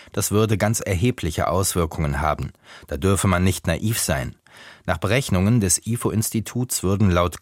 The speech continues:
Cookies die deutschen Exporte in die U S A um rund fünfzehn Prozent sinken. Der Minister sieht in dem durch die U-S-Zölle ausgelösten Handelskonflikt keine Gewinner. Alles, was man an Reaktionen bei U-S-Unternehmen sehe, zeige, dass auch die Rezessionsgefahr in den U S A steige.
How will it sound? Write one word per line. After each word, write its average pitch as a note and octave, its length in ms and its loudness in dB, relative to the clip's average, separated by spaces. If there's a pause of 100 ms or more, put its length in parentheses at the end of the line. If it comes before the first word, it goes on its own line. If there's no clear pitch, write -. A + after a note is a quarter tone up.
Cookies B2 420 0
die F#2 140 0
deutschen F2+ 360 0
Exporte F2+ 600 -2
in F2 160 0
die E2+ 100 -4
U E2 140 -4
S D#2+ 180 -2
A E2+ 200 2
um F#2+ 220 0
rund F2 240 0
fünfzehn A2 520 2
Prozent E2 480 -2
sinken. E2+ 420 0 (540)
Der D2 80 -2
Minister F#2 480 2
sieht F#2 260 0
in E2 180 -4
dem F2 220 2
durch E2+ 220 -4
die - 140 -8
U-S-Zölle G#2 760 -2
ausgelösten F2+ 920 0
Handelskonflikt G2+ 1000 -2
keine G2 340 2
Gewinner. F#2+ 440 2 (460)
Alles, A#2 380 0
was G#2+ 160 0
man A2 160 2
an G2+ 140 0
Reaktionen F#2+ 880 0
bei D#2+ 200 -2
U-S-Unternehmen F2 960 0
sehe, F#2+ 360 0
zeige, G#2 420 0
dass G2+ 240 -2
auch G#2 180 -4
die A#2+ 140 -4
Rezessionsgefahr G2+ 1160 0
in E2+ 140 -4
den F2+ 200 0
U F#2+ 80 -4
S F#2+ 160 0
A G2+ 260 0
steige. F2 520 0